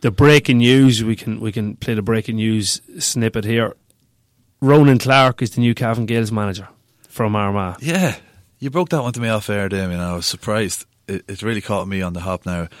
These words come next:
Speaker 2: Like, I mean, what a player he was. He, his
Speaker 1: Mm.
Speaker 2: career was, was ter-, cut terribly short by injuries.
Speaker 1: Yeah.
Speaker 2: When he was nineteen, he was one of the best nineteen-year-olds we've ever seen come through. Like, in two thousand and two, playing in a two-man full forward line, he was, he was phenomenal.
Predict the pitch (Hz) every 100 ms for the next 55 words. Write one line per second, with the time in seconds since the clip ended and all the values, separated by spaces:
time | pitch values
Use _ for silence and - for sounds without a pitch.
0 | - _ _ - 95 - _ _ _ _
1 | _ _ _ _ _ _ _ _ _ _
2 | _ _ _ - 113 110 98 _ _ _
3 | _ _ - - 131 117 110 107 113 95
4 | 82 80 - - 110 - 107 131 127 117
5 | 123 110 95 92 92 90 - - 101 -
6 | - 107 92 98 90 87 98 87 82 82
7 | 92 90 69 - 104 98 98 92 117 110
8 | 101 104 92 90 90 104 107 92 95 -
9 | 95 90 92 90 90 87 85 92 101 101
10 | 82 78 85 82 82 80 - - _ _
11 | _ 90 82 85 - 98 98 98 92 82
12 | 92 90 82 _ _ _ _ _ _ -
13 | 95 90 87 - 92 67 - 104 95 90
14 | - 90 87 87 87 85 82 82 85 82
15 | - 90 82 - 90 92 95 82